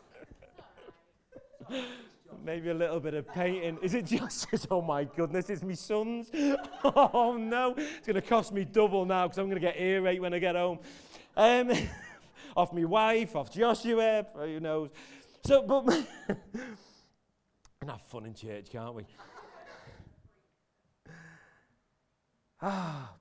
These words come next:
but the sad bit of the story is it cost him.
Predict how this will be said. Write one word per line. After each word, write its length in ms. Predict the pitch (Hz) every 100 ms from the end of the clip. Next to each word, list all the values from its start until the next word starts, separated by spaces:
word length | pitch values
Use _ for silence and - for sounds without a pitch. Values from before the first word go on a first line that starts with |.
| _
but 240 | 165 151 -
the 100 | 156
sad 480 | - - 196 190
bit 160 | 185 185
of 80 | 170
the 100 | 139
story 600 | - - 170 180 170 143
is 100 | 117
it 140 | 127 - - -
cost 380 | 135 120 - -
him. 160 | 127